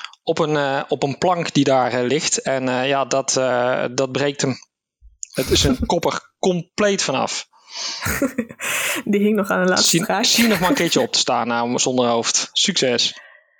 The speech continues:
Speaker 2: Dan is, eh, deze weerbeer, eh, duidelijk dood. En je ziet dat, hij, dat de, de beervorm zich tug-, terugtrekt, net als de wolven om je heen. En er een mens overblijft. Eigenlijk een vrij kleine halfling. Ehm,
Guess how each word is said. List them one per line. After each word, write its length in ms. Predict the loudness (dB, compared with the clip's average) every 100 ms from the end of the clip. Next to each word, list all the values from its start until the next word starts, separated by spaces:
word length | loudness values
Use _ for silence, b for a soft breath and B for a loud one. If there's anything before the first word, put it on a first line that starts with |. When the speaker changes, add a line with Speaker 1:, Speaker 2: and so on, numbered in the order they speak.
| B B B _ _ -4
Speaker 2:
Dan 320 | 0 2 2
is, 160 | 2
eh, 180 | 2 2
deze 420 | 2 2 2 0
weerbeer, 800 | 2 4 4 4 2 4 4 2
eh, 320 | 2 2 2 2 0
duidelijk 520 | 2 0 2 0 0
dood. 300 | 2 2 2 2
En 100 | 2
je 80 |
ziet 200 | 4 2
dat, 140 | 0 0
hij, 180 | 2 2
dat 260 | 0 -2 0
de, 440 | 2 2 2 -2 -12 _ _
de 360 | -2 2 2 0
beervorm 1040 | -2 2 2 4 0 0 2 2 0 -2 -4
zich 280 | -2 -2 -4 -4
tug-, 340 | -2 -2 -10 -8
terugtrekt, 580 | -4 -2 -2 -2 -2
net 160 | 0 0
als 180 | 0 -2
de 60 | 0
wolven 340 | 2 2 0
om 140 | 0
je 80 | 2
heen. 380 | 2 2 2 0
En 200 | -2 -2
er 240 | 0 0 0
een 220 | 0 4
mens 460 | 4 2 0 -4 -2
overblijft. 580 | 0 2 0 0 -2 -2
Eigenlijk 300 | -4 -2 -2
een 80 | -2
vrij 320 | 0 0 0
kleine 640 | 0 0 2 2 2 2 0
halfling. 720 | 0 2 2 2 2 0 -6 -16 B B B B -2
Ehm, 320 | 2 4